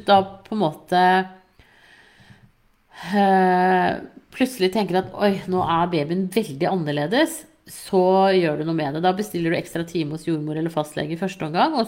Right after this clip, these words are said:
så, og ser du på det. Men aller, aller først så drikker du noe søtt eller spiser noe søtt, og så kjenner du etter. Eh, ofte så kan det være en god periode å så kjenne etter, legge seg litt ned på sofaen etter middag,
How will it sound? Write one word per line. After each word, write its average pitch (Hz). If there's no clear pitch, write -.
så, 180
og 165
ser 143
du 147
på 151
det. 156
Men 185
aller, 165
aller 165
først 226
så 196
drikker 170
du 160
noe 165
søtt -
eller 165
spiser 156
noe 160
søtt, -
og 151
så 156
kjenner 151
du 156
etter. 147
Eh, 175
ofte -
så 214
kan 247
det 214
være 180
en 185
god 165
periode 180
å -
så 185
kjenne 160
etter, -
legge 170
seg 170
litt 175
ned 170
på 165
sofaen 170
etter 160
middag, 180